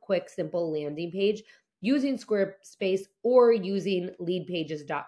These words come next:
com, which is another really great tool, easy drag and drop. You can make a, a landing page right there for your business. Number three, you can hire someone to get this done for you. If you do already have a website,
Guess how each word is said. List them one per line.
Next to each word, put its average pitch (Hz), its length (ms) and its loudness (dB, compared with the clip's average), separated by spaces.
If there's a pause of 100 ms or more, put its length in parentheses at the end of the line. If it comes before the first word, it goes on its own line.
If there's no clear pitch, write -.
com, 143 240 -6
which 139 160 -10
is 151 120 -8
another 156 440 -2
really 165 320 -2
great 156 340 -2
tool, 156 320 -2 (100)
easy 185 260 -4
drag 151 320 -4
and 151 100 -4
drop. 143 280 -4 (320)
You 190 140 -4
can 180 180 -6
make 160 240 0 (120)
a, 156 140 -2 (140)
a 170 100 -2
landing 147 380 -4
page 147 300 -8
right 156 300 -2
there 139 300 -2 (300)
for 156 440 2 (720)
your 170 220 2
business. - 440 -4 (460)
Number 247 340 6
three, 180 540 -2
you 190 160 -4
can 214 160 0
hire 185 420 -2
someone 160 360 -4
to 165 120 -12
get 143 240 -4
this 143 180 -8
done 139 280 -8
for 175 160 -8
you. 110 260 -10 (1300)
If 196 160 2
you 214 120 -2
do 214 360 2
already 165 320 2
have 143 220 -6
a 143 60 -2
website, 139 600 -4